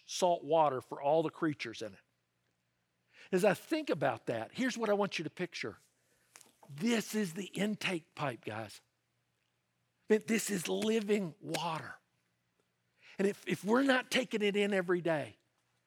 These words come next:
and, and then in the same way they take that fresh water in and they, the old water goes out, man, when you're praying to God, what does he say? You tell him everything. You cast cares on him.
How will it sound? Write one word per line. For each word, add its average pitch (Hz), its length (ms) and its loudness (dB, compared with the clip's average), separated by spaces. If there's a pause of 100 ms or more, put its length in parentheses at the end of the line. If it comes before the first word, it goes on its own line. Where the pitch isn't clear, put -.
(240)
and, - 220 -4
and 202 240 2
then 262 180 4
in 214 80 2
the 190 100 0
same 247 280 4
way 233 100 6
they 202 140 2
take 226 200 -2
that 208 200 -2
fresh 220 340 4
water 208 320 4
in 233 200 4
and 175 120 0
they, 180 140 2 (120)
the 160 120 -2
old 208 300 4
water 196 260 4
goes 190 240 2
out, 226 200 4 (260)
man, 254 160 6
when 202 140 2
you're 269 200 4
praying 262 500 4
to 175 80 0
God, 208 400 4 (160)
what 269 140 10
does 320 140 6
he 254 100 -2
say? 269 320 4 (240)
You 311 180 0
tell 269 300 2
him 240 280 0
everything. 220 560 2
You 285 160 4
cast - 440 2
cares 254 320 0
on 139 140 -4
him. 113 100 -6